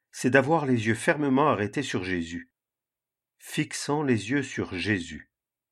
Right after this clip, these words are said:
Hébreux douze, verset deux. Il se manifeste toujours d'une manière appropriée aux besoins de son peuple. Et les siens, au lieu de se plaindre des circonstances dans lesquelles ils se trouvent,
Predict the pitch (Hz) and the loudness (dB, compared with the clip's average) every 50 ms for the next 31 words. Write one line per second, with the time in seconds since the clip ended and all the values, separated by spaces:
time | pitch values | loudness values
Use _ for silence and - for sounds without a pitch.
0 | _ - 113 101 95 90 98 87 92 110 131 120 113 113 101 - - 101 87 80 | _ -4 -2 -2 0 -2 -2 -2 -2 -4 -4 -2 -2 -2 -2 -2 -6 -8 -8 -8
1 | 76 73 - _ _ _ _ _ _ _ _ _ _ _ _ _ _ _ _ _ | -10 -12 -12 _ _ _ _ _ _ _ _ _ _ _ _ _ _ _ _ _
2 | _ _ _ _ - 127 123 127 127 - 151 139 143 139 135 120 120 - 143 127 | _ _ _ _ -4 -2 -2 0 0 0 2 4 4 4 4 2 2 2 0 0
3 | - - 127 110 113 - 143 127 165 156 135 113 113 110 113 117 113 117 120 101 | 0 0 -2 -2 0 -2 0 0 0 0 0 0 0 2 4 4 4 4 4 2
4 | 110 110 - - 117 117 - - 101 95 98 98 95 - _ _ _ _ _ - | 2 0 0 -2 -4 -2 -4 -4 -4 -2 -2 -4 -4 -6 _ _ _ _ _ -2
5 | 113 110 110 104 123 120 104 120 143 147 135 120 - - 104 85 - - 95 87 | -2 -2 2 2 2 2 2 2 2 2 2 0 -2 -4 -6 -8 -8 -8 -10 -10
6 | 82 - - 85 - - _ _ _ _ _ _ _ _ _ _ _ _ _ - | -10 -12 -16 -18 -18 -20 _ _ _ _ _ _ _ _ _ _ _ _ _ 0
7 | 143 131 123 127 123 - - - - 131 139 151 160 - _ _ _ _ _ - | 2 6 6 6 4 4 0 -2 0 0 0 0 -2 -6 _ _ _ _ _ -6
8 | 104 98 101 113 117 113 104 - - 104 85 - 117 120 127 117 98 92 92 95 | -4 0 2 2 2 2 0 0 -2 -6 -4 -2 0 2 2 2 2 0 -2 -4
9 | 90 - - 147 127 127 - 123 110 - - - 135 127 110 101 101 92 98 98 | -4 -2 -4 -4 -4 -4 -4 -6 -6 -4 0 2 2 2 2 2 2 2 2 0
10 | - - 127 123 117 101 90 85 - - 90 - - 135 135 120 104 90 80 | 2 2 2 2 2 0 0 -2 -4 -8 -8 -6 -6 -6 -6 -4 -6 -6 -8